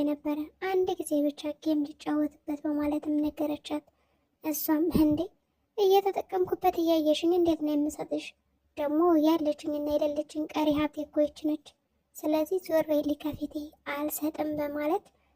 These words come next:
እንድትወገድ አድርጋታለች ከፊቷ። ኪራና ናሆምም ስለ ሚስቶቻቸው እንግዲህ እያሰቡ ነው። "እንደው ተጨንቆ እኮ በማይገባቸው ነገር" ይላሉ። ቤቲ አሁንም ጌም መጫወት ፈልጋ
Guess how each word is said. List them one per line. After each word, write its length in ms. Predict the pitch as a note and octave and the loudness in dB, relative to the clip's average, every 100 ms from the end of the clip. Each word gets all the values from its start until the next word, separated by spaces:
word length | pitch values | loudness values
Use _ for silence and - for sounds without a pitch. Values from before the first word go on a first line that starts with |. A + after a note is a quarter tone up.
| _ - | _ -6
እንድትወገድ 880 | D4 D4 D#4+ D#4+ D#4 C#4+ D4 - D4+ | 0 2 2 0 0 4 4 4 0
አድርጋታለች 680 | D4 G#3+ - - D4 D4+ D4 | 0 -4 -10 -6 -2 -2 -2
ከፊቷ። 340 | - D4 D4 D4+ D4+ _ _ _ _ _ _ _ _ - | -6 -4 -2 -4 -8 _ _ _ _ _ _ _ _ 0
ኪራና 420 | D#4+ D#4+ D#4+ D#4 D#4+ | 4 4 4 4 4
ናሆምም 520 | D#4 D#4 D4+ D4+ D4+ | 2 2 2 0 -2
ስለ 200 | - D4+ D4 | -4 -2 0
ሚስቶቻቸው 800 | D4 D4 D4+ C#4+ - C#4+ C#4+ D4+ | 0 -2 -6 -6 -4 -6 -6 -12
እንግዲህ 340 | D4 D4 D4+ | -12 -8 -6
እያሰቡ 460 | C#4+ C#4 C4+ - C#4 C#4+ | -4 -6 -6 -8 -4 -4
ነው። 120 | C#4+ - _ | -4 -8 _
"እንደው 300 | D4 C#4+ D4 C#4+ | -4 0 -2 -2
ተጨንቆ 540 | D4 C#4+ C#5 C#4+ C#4+ C#4 | -4 -6 -8 -12 -12 -10
እኮ 280 | C#4+ - D4 | -10 -4 -4
በማይገባቸው 960 | C#4+ C#4 C#4 C#4 C#4 D4 C#4+ - - C#4+ | -4 -8 -8 -8 -6 -4 -4 -6 -8 -6
ነገር" 300 | C#4+ C#4+ C#4 | -6 -2 -2
ይላሉ። 340 | C4+ C4+ C#4 D4+ - _ _ _ _ _ - | -2 -2 -4 -6 -10 _ _ _ _ _ 2
ቤቲ 240 | F4+ - F#4+ F#4+ - | 2 2 -2 -2 -2
አሁንም 400 | D#4+ D4 C#4+ D#4 F4+ - | 0 4 4 2 -4 -6
ጌም 220 | C4 D#4 D4+ | 2 4 4
መጫወት 420 | D4+ - D4+ D#4 | 0 0 -4 -4
ፈልጋ 400 | D4+ C#4 C4+ C#4 | -4 -4 -4 -4